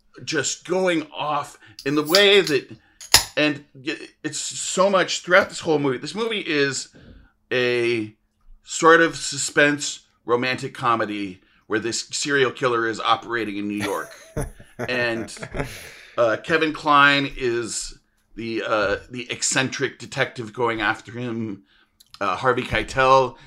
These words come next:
Speaker 1: is the police chief, who is Kevin Kline's brother. Uh, but Rod Steiger is the mayor. And he has these over-the-top, she's like, "Oh, if you're gonna, what do I look like, your wife?" If you, <laughs> he's like,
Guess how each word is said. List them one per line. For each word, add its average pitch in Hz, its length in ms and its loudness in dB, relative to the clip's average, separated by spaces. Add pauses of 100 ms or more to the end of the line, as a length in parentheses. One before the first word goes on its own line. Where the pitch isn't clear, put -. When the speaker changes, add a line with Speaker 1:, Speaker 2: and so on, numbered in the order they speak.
Speaker 1:
is 107 160 -8
the - 80 -12
police 117 300 -8
chief, 123 300 -8
who 113 100 -10
is 110 100 -6
Kevin 120 260 -4
Kline's 110 300 -4
brother. 117 640 -2 (340)
Uh, - 60 -8
but 95 180 -6
Rod 135 240 8
Steiger 160 480 2
is 120 120 0
the 117 100 -2
mayor. 113 580 -2 (560)
And 113 240 -6
he 202 880 -8
has 143 320 -2
these 123 260 -14 (460)
over-the-top, 170 880 -2 (320)
she's 165 320 -14
like, 165 280 -8 (340)
"Oh, - 80 -14
if - 260 -16
you're 208 360 -2 (520)
gonna, 190 260 -2 (420)
what 240 140 6
do 226 100 4
I 214 100 6
look 208 240 2
like, 202 260 0
your 190 120 4
wife?" 208 560 0 (320)
If 170 200 -6
you, 180 100 -6 (140)
<laughs> - 140 -20
he's - 240 0
like, 165 240 2